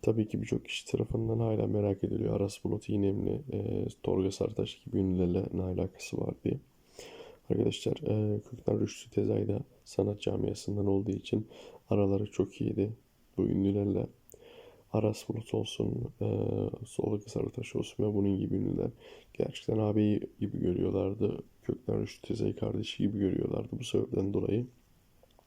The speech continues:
bu haber <clears throat> başta onları, daha sonrasında da bizleri kahretti.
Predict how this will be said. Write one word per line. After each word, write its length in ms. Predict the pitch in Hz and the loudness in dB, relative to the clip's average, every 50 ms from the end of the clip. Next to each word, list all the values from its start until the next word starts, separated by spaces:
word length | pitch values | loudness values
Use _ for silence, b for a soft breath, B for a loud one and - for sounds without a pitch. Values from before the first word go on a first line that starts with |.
| _ - B B B B B B B B B - | _ -20 B B B B B B B B B 2
bu 120 | 113 107 | 4 4
haber 380 | 104 92 - - 113 - - - - - | 4 4 2 0 -2 -2 -4 -8 -2 2
<clears throat> 180 | - - - - | 2 2 4 6
başta 560 | 156 - 135 113 104 98 98 98 - - - | 6 6 6 6 4 0 0 0 0 2 2
onları, 300 | 92 92 92 92 95 92 | 4 4 4 2 0 2
daha 180 | - 95 95 - | 0 0 -2 -2
sonrasında 580 | - - - - - - - - - 92 98 | -2 -2 -2 -2 -2 -4 -4 -4 -2 0 0
da 100 | 104 98 | 2 2
bizleri 340 | 101 98 95 101 - 90 90 | 2 2 0 0 0 -2 0
kahretti. 600 | - - 95 95 95 95 - - - - 123 123 | 0 0 0 0 0 -2 -2 -4 -4 -4 -4 -4